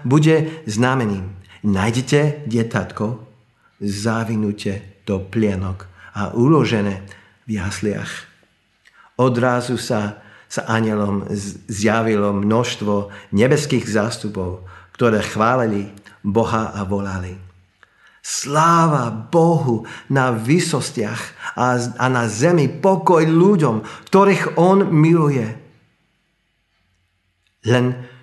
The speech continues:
čo sa anjeli vrátili do neba, pastieri sa rozhodli: "Poďme, poďme teda do Betlehema a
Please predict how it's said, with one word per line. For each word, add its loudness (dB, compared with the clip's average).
čo 2
sa -2
anjeli 0
vrátili -2
do -2
neba, -2
pastieri -2
sa 0
rozhodli: 0
"Poďme, 2
poďme 4
teda -2
do 2
Betlehema 4
a -2